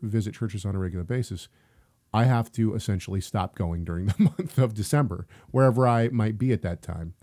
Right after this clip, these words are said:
And the reason why is because I don't want my children to be confused by that. Um, it's just not something that I want to, to have to,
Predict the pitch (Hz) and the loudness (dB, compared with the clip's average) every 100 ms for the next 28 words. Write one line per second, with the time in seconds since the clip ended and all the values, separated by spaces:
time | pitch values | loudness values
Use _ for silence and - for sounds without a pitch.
0 | _ _ - 131 143 135 143 151 143 113 | _ _ -4 0 2 2 2 2 0 0
1 | 113 107 - 117 127 127 117 113 110 104 | -2 -2 0 0 2 0 -2 -2 -2 -2
2 | 110 - - - 107 101 107 98 101 214 | -4 -6 -6 -2 0 -2 -2 -4 -4 -4
3 | 196 87 82 82 - _ _ _ _ _ | -6 -6 -8 -8 -12 _ _ _ _ _
4 | _ _ _ _ _ _ _ _ _ _ | _ _ _ _ _ _ _ _ _ _
5 | _ - 92 87 90 107 - 107 117 113 | _ -4 -2 -2 -4 -4 -4 0 0 0
6 | - 107 107 98 95 - 95 95 95 - | -2 0 0 0 -4 -4 -4 -2 -4 -8
7 | _ _ _ _ _ _ _ _ _ 113 | _ _ _ _ _ _ _ _ _ -2
8 | 107 104 110 - - 113 113 110 117 110 | 0 -4 -14 -8 -2 2 2 2 2 4
9 | 110 | 2